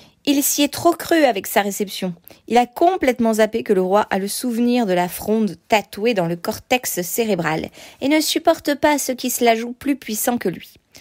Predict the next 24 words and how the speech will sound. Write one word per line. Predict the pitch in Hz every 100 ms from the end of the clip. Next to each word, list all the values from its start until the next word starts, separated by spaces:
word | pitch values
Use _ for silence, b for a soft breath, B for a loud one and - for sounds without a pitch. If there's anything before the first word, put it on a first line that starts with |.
| B B B
Il | 185
va | 202
le | 196
payer | 185 214 214 247
très | - - 202 202 185
cher. | 170 - 135 110 - - - - b b b
Louis | 247 254
quatorze | 214 - 165 147
le |
fait | 143 165
arrêter | 202 262 233 240
par | 160 -
D'Artagnan, | 269 - 175 151 - _ B B B
lui | 247 254
confisque | 339 320 - - 170
tous | -
ses | - 196
biens, | 165 - - B B B
lui | 233
colle | - 302
le | 220
procès | - 349 349 277
du | 233
siècle | - 233 226